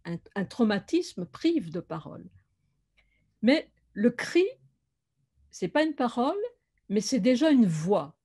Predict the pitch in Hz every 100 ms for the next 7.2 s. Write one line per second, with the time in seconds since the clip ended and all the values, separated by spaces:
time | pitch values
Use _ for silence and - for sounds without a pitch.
0 | - 202 196 202 190 170 - - _ _
1 | _ _ _ _ 214 196 170 226 294 277
2 | 226 196 254 359 311 _ _ _ _ _
3 | - 208 196 202 269 240 208 262 349 -
4 | - 269 247 247 - 254 247 202 190 -
5 | 190 - 220 269 349 - _ _ _ -
6 | 202 208 240 330 359 247 220 185 - 226
7 | 285